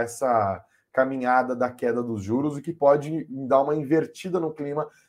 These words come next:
pra essas empresas desses setores que eu acabei de citar. Agora há pouco foi divulgado o I G P M, o Índice Geral de Preços Mercado, é, que é um indicador importante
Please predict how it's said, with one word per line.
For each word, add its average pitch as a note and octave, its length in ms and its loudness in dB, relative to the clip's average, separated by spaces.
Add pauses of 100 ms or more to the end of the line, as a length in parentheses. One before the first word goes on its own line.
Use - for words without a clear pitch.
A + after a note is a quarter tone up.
pra D3 140 4
essas C3+ 260 2
empresas B2 460 -2
desses C3 260 -6
setores A#2 380 -2
que C3+ 60 -6
eu B2+ 40 -2
acabei A#2+ 280 2
de - 80 -10
citar. - 420 -10 (320)
Agora D#3+ 300 8
há D#3 40 0
pouco C#3+ 480 -2
foi E3+ 220 4
divulgado B2 600 4
o D3 120 -2
I E3 80 -4
G C#3 180 -6
P D#3 160 -6
M, C3 320 -4
o A2+ 80 -4
Índice D#3 220 -10
Geral B2 300 4
de A2 100 -6
Preços A#2+ 640 -4
Mercado, A#2 800 0 (300)
é, A#2 440 2
que E3+ 260 -2
é D#3+ 80 6
um F3+ 120 2
indicador C#3+ 360 -2
importante - 580 -8